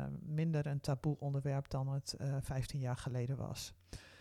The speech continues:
En met alles wat ik las, werd ik ook steeds gretiger naar nog meer kennis en inzichten. Ik volgde de ene scholing naar de andere en ik was een toegewijde congresganger. We hadden inmiddels met een groepje lactatiekundige collega's een vast gezelschap,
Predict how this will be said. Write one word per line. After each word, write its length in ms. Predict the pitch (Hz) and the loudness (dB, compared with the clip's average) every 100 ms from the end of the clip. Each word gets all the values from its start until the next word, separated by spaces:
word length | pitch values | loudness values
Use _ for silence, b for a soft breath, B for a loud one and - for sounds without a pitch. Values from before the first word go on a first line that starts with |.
| B B B B B | B B B B B
En 120 | - 214 | 2 6
met 180 | 220 | 6
alles 260 | - 277 269 | 8 8 10
wat 120 | 226 | 10
ik 120 | 196 | 8
las, 320 | 190 196 208 202 | 10 12 10 10
werd 140 | 196 | 6
ik 100 | 185 | 8
ook 160 | 180 - | 6 4
steeds 380 | - 202 190 | 6 6 8
gretiger 520 | - - 226 196 - 175 | 4 6 6 6 4 6
naar 160 | 175 | 8
nog 220 | 175 185 | 8 6
meer 260 | 180 185 190 | 6 8 8
kennis 360 | - 165 147 - | 4 0 2 0
en 100 | 95 | 2
inzichten. 640 | 147 147 156 147 - 156 | 2 4 2 2 2 0
Ik 140 | 160 | 0
volgde 340 | - 190 190 180 | 0 4 6 6
de 100 | - | 6
ene 360 | 196 214 208 | 6 8 8
scholing 440 | 180 - 202 196 180 | 6 4 6 6 6
naar 140 | 165 | 6
de 80 | 165 | 6
andere 400 | 170 180 175 170 | 6 6 6 6
en 200 | 127 165 | 4 2
ik 120 | 165 | 2
was 240 | 170 160 160 | 4 4 4
een 280 | 151 151 - | 2 2 0
toegewijde 560 | 214 - 185 165 160 | -2 2 4 6 4
congresganger. 840 | - 175 - 156 - 151 143 143 160 B B B B B B B B B | 2 -2 2 2 2 -2 0 0 -2 B B B B B B B B B
We 80 | 190 | 4
hadden 240 | 185 185 | 6 8
inmiddels 380 | 175 185 196 170 | 8 8 8 8
met 220 | 185 170 | 8 6
een 140 | 180 160 | 6 0
groepje 500 | - 180 - 165 160 | 2 0 2 2 4
lactatiekundige 880 | 165 - 170 - - 202 180 - - | 2 2 0 2 -2 2 2 0 0
collega's 560 | 175 175 190 180 151 | 4 4 4 2 0
een 80 | 170 | -2
vast 280 | - 220 - | 0 0 2
gezelschap, 800 | 170 - 220 262 - 285 330 | -2 0 2 2 0 0 -2